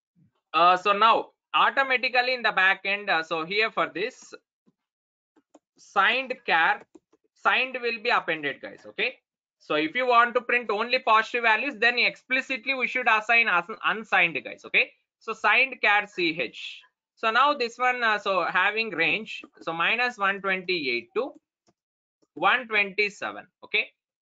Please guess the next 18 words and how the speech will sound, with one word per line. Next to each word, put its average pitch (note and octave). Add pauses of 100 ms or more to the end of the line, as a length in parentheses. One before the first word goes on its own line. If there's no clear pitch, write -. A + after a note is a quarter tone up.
(320)
So -
this F#3+
one G#3
is G3
having F3
range F3+
minus F3
one D#3+
twenty-eight C3
to B3
one F3
twenty-seven, A2
guys. -
So G3
this A3
one A#2 (240)
unsigned A#3+ (120)
char E3+